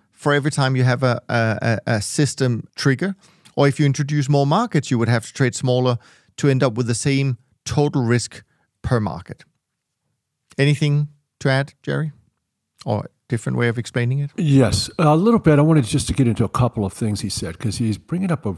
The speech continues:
Speaker 2: very good point that actually I think you and I discussed before we went on air. Um, but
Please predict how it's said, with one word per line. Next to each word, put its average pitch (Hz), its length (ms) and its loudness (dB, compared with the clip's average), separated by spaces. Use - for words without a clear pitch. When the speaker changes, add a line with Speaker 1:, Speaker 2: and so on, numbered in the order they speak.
Speaker 2:
very 135 260 4
good 117 220 0
point 101 420 -2
that 98 180 -4
actually 139 300 -2
I 123 40 2
think - 200 -2
you 120 100 2
and 110 100 2
I 104 120 2
discussed - 720 -4
before 101 260 -2
we 95 80 0
went 92 180 0
on 90 160 -2
air. 101 500 -4
Um, 104 300 -2
but 135 180 2